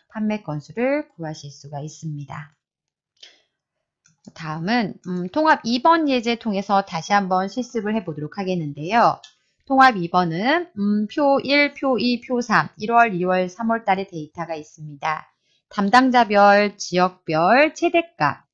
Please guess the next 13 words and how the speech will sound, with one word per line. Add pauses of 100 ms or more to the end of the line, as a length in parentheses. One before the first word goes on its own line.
또는
담당자별,
지역별,
최소값을
구하는
예제입니다. (400)
첫
번째
최대값을
구해서
표시할
영역 (140)
지오부터